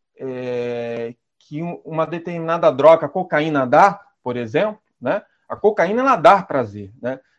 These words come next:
Se ela não desse prazer, se ela não desse a onda, né, as pessoas não se tornavam viciadas nela. Mas quando o cristão, ele renuncia a isso, quando ele nega isso,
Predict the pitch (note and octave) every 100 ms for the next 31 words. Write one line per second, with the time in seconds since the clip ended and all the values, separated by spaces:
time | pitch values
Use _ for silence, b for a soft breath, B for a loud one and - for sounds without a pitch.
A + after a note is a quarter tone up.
0 | _ C3 D3 E3+ C#3 C3 - - C3+ A#2
1 | D#3 A3 F#3 _ _ C3+ C#3 C#3+ C#3 C#3+
2 | - B2+ C3 G#3 A#3 B2+ A#2 A2+ _ _
3 | - D3+ E3+ - E3+ - F3 G3 G3+ A3
4 | G#3+ G3+ G#3+ G#3+ G#3 - G3+ F3 G3 A#3
5 | F#3+ D3+ C3 A2+ A2+ _ _ _ _ _
6 | - F#3+ G#3 C4+ D4 C#4 - A3 F#3 -
7 | D3 C3 A2+ A2+ _ _ _ - E3 E3
8 | D3 D3 D3+ E3 - C3 A#3 A#3 G3 -
9 | A#3 G#3+ D#3+ F3 - F3+ F3+ E3 D3 D#3
10 | G3+ D#3+ A#2 C#3 B3 - _